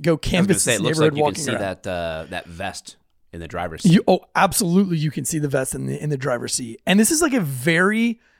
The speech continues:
Speaker 1: identifiable Yukon G M C Denali. Like, the guy driving this in his clothes does not match the car,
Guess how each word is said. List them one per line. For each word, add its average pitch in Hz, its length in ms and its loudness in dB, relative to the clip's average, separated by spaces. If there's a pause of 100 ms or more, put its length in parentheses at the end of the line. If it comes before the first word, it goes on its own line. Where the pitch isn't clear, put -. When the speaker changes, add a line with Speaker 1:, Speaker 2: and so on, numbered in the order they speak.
(220)
Speaker 1:
identifiable 156 1000 4
Yukon 143 640 0
G 147 160 -2
M 139 80 -4
C 151 160 -4
Denali. 117 500 -8
Like, - 280 -10 (340)
the 196 160 4
guy 214 600 4
driving 180 400 4
this 190 140 0
in 196 40 -4
his 160 80 -4
clothes 180 300 2
does 139 180 -6
not 143 220 0
match 127 340 -6
the 123 80 -12
car, - 420 -12